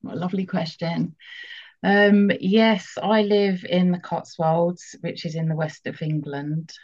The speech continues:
and I've lived here for twenty years. This year it will be twenty years. And for most of that time, I was running around everywhere else.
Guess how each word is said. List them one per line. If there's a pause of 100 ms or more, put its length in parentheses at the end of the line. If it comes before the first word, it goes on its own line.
(160)
and (600)
I've
lived
here
for (720)
twenty (420)
years.
This
year
it
will
be
twenty
years. (480)
And
for
most
of
that
time, (1000)
I
was
running
around
everywhere
else.